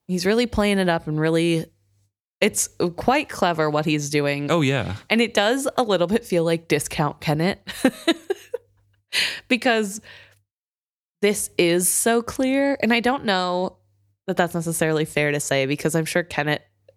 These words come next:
Speaker 1: if we were to read him doing something like this, would be equally as see-through. But in this, I feel like Sa'adar is a little bit more of the mustache twirling vi-, uh,
Speaker 2: <laughs>
Speaker 1: villain to Kenneth's actual evil person,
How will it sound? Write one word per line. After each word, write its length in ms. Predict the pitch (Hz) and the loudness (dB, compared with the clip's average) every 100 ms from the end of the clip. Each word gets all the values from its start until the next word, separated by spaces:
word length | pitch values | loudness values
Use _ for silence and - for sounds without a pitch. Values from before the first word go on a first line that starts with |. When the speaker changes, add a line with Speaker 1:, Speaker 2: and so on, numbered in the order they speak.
| _ | _
Speaker 1:
if 180 | 170 165 | -4 0
we 140 | 165 | 2
were 140 | 160 151 | 2 0
to 140 | 156 | -2
read 200 | 147 147 | -2 -2
him 160 | 147 147 | -2 -2
doing 220 | 147 143 | 0 0
something 280 | 147 139 147 | -2 -4 -2
like 180 | 143 139 | -2 -2
this, 200 | 143 - | -2 -2
would 140 | 143 | -4
be 200 | 147 - | -4 -6
equally 500 | 151 - 160 170 175 - | -6 -4 0 0 0 0
as 500 | 160 160 160 165 - - - - _ _ - | 0 2 0 -2 -4 -10 -20 -20 _ _ -6
see-through. 720 | - 202 202 214 214 214 220 - - _ _ _ | -2 0 0 0 2 0 -2 -6 -20 _ _ _
But 420 | 180 190 185 - - | -2 0 0 -2 -2
in 220 | 185 180 | 0 2
this, 400 | 170 170 175 - - - _ _ _ _ _ _ _ _ | 2 0 -2 -6 -8 -20 _ _ _ _ _ _ _ _
I 120 | 175 | -4
feel 180 | 190 202 | 0 2
like 120 | 202 | 2
Sa'adar 520 | 202 170 165 156 147 156 | 0 0 0 0 0 0
is 80 | |
a 60 | 151 | 0
little 200 | 151 151 | 0 0
bit 140 | 151 - | 0 0
more 140 | 147 | -2
of 80 | 143 | -2
the 80 | 147 | -2
mustache 520 | 143 139 - 135 - | -2 -2 -4 -4 -4
twirling 420 | - 147 143 143 | -2 -2 0 -2
vi-, 160 | 135 131 - | -2 -4 -2
uh, 240 | 151 147 143 | 0 2 2
Speaker 2:
<laughs> 40 | 135 | 2
Speaker 1:
villain 460 | 156 147 147 147 151 | 2 0 0 -2 0
to 120 | 160 | -2
Kenneth's 600 | - 143 139 139 - - - | 0 -2 -2 -4 -4 -4 -2
actual 460 | 156 - 165 160 - | -2 -2 0 -2 0
evil 320 | 180 151 147 | 0 0 -2
person, 580 | - - - - 113 | -4 -6 -6 -4 -8